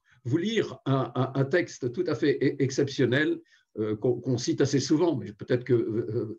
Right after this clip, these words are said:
tout le monde ne l'a pas, ne l'a pas lu, de, de quelqu'un, euh, que j'aime beaucoup, qui est Albert Camus, non seulement parce que c'est un auteur formidable, mais parce qu'il est, il est pied noir comme moi, et que, euh, Albert Camus, en plus, euh, j'ai fait une,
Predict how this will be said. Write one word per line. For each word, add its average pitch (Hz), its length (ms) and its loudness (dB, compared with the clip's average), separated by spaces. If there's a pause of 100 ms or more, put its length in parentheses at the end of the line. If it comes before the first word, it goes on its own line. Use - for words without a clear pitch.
tout 135 100 -2
le 113 80 -2
monde 131 220 2
ne 113 60 2
l'a 110 140 0
pas, 135 240 -2 (220)
ne 123 80 2
l'a 120 100 4
pas 127 140 0
lu, 156 320 0 (240)
de, 123 240 0
de 123 160 4
quelqu'un, 139 560 2
euh, 113 300 -4
que 123 100 2
j'aime 120 180 0
beaucoup, 131 320 2
qui 123 140 2
est 117 40 6
Albert 123 280 0
Camus, 117 340 0 (180)
non 90 120 -12
seulement 101 340 -4
parce - 220 -12
que 104 100 -4
c'est - 220 -10
un 104 100 -4
auteur 113 240 -2
formidable, 127 420 0
mais 131 100 0
parce 120 160 -2
qu'il 123 160 0
est, - 140 0 (380)
il 113 160 0
est 123 60 2
pied 127 180 2
noir 151 300 2
comme 147 160 2
moi, 143 420 2 (520)
et 139 140 2
que, 156 120 2
euh, 139 460 4
Albert 131 360 2
Camus, 139 320 6
en 120 120 2
plus, 170 360 2
euh, 117 280 4
j'ai 113 180 -2
fait 120 180 2
une, 104 280 -4